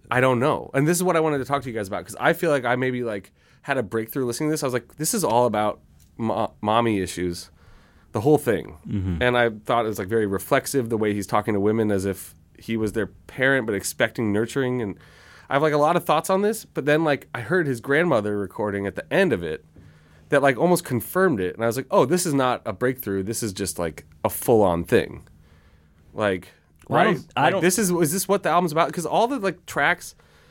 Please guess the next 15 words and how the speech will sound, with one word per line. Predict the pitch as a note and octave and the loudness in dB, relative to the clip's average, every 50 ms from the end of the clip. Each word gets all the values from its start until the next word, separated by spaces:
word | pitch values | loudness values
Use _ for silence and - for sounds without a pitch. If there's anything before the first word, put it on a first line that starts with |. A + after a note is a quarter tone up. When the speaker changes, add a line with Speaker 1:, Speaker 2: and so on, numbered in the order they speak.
| - _ - | -20 _ -4
Speaker 1:
like, | B2 A2+ - _ - | -4 -4 -4 _ -10
Take | - D3 D#3 D3 - - | -2 -2 -2 -2 -2 -6
Care, | - E3 D#3 D3+ C#3+ C#3 C#3 C#3 C#3 C3+ - - - _ _ _ _ _ _ _ _ _ _ _ _ _ _ _ - _ _ _ - | -4 0 2 2 4 4 4 2 2 -2 -4 -16 -20 _ _ _ _ _ _ _ _ _ _ _ _ _ _ _ -20 _ _ _ -10
was | C3 A#2+ G#2+ | -8 -6 -6
it | - - | -6 -10
Proud | - - - D3 C#3 D3 D#3 | -10 -4 0 2 2 4 2
of | D#3+ D3 C#3+ | 2 0 0
You? | D3+ D3+ D3 C#3+ C#3+ C#3+ C#3 G#2+ | 0 2 2 2 2 0 0 0
Speaker 2:
Yeah. | G2 F#2 F2 F2+ - - - - - - - - - _ - | 0 -2 -2 -4 -6 -10 -14 -20 -20 -20 -20 -20 -20 _ -6
Speaker 1:
Um, | - C3 B2 A#2+ A#2 A2 A2 G#2+ G#2+ G#2 G#2 G#2 G#2 - | 0 2 4 6 6 4 4 4 2 2 2 0 -2 -2
like, | - A2 G#2+ G2+ F#2+ - - _ _ - | -2 -2 0 -2 -2 -6 -14 _ _ -20
Practice, | - - D#3+ D3 D3 C#3+ - - D3+ C#3+ B2 - | -10 -2 0 0 0 0 -2 -2 2 2 2 0
Speaker 2:
Look, | - | 0
Speaker 1:
You're | C3+ B2+ | -4 -2
Speaker 2:
look | B2+ | 0